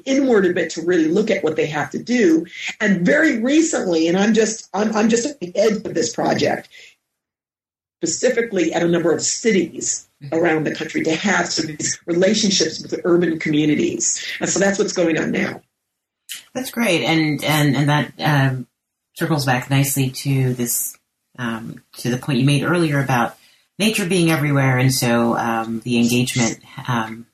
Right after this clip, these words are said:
Speaker 2: needing to be, um, at all levels and across all, um,
Speaker 1: Yes.
Speaker 2: strata. So that's, that's great.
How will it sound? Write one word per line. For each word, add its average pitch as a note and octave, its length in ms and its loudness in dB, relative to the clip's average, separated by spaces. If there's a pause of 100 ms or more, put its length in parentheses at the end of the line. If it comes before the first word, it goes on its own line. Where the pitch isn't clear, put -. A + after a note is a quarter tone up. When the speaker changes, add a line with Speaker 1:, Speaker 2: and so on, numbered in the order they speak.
Speaker 2:
needing A#2+ 320 0
to B2 160 -2
be, A#2 440 2 (560)
um, A2 380 -4
at A2+ 200 -6 (120)
all A#2+ 180 -2
levels A#2 440 -2
and A#2 80 -12
across A#2+ 420 -10
all, A2+ 260 -10 (100)
um, A#2 440 -8
Speaker 1:
Yes. - 680 -2 (380)
Speaker 2:
strata. C3 340 -2
So C3+ 140 -2
that's, C3 260 -2
that's C#3+ 220 -8
great. C#3 340 -2